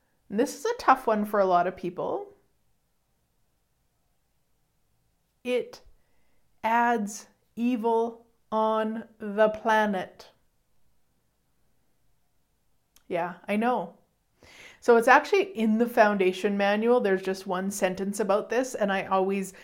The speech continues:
really point it out in my foundation classes 'cause I really, really, really get that people need to really, really, really start acknowledging what they're doing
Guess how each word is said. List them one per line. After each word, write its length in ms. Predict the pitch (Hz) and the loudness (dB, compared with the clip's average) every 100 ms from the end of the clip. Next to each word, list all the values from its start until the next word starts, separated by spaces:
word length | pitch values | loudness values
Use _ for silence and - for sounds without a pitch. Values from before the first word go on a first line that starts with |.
| - - | -20 -2
really 320 | 208 196 196 | 2 4 2
point 340 | 196 226 208 | 0 -2 0
it 80 | 214 | 4
out 240 | 196 202 233 | 6 8 6
in 100 | 233 | 6
my 160 | 220 | 2
foundation 600 | - 254 240 240 285 262 | 6 6 8 4 4 2
classes 440 | 277 240 302 302 285 | 8 8 8 0 2
'cause 220 | 349 233 | 4 4
I 80 | 220 | 2
really, 540 | 220 247 254 254 247 | 2 0 0 2 0
really, 400 | 240 247 254 247 | 0 -2 -2 -2
really 400 | 262 277 269 247 | 0 0 0 0
get 340 | 214 220 - | 2 2 2
that 180 | 214 - | -4 -4
people 300 | 233 - 220 | -6 -2 -2
need 260 | 214 220 208 | -2 -4 -6
to 120 | 220 | -6
really, 420 | 208 226 240 247 | -2 4 4 4
really, 420 | 254 269 285 294 285 | 0 0 0 0 2
really 340 | 339 359 339 | 4 4 4
start 280 | 302 302 285 | 4 6 6
acknowledging 920 | 254 262 269 254 220 220 220 214 208 | 4 4 6 6 6 6 6 4 2
what 320 | 208 226 - | 4 2 2
they're 120 | 285 | -2
doing 460 | 294 381 277 240 240 | 4 4 6 4 0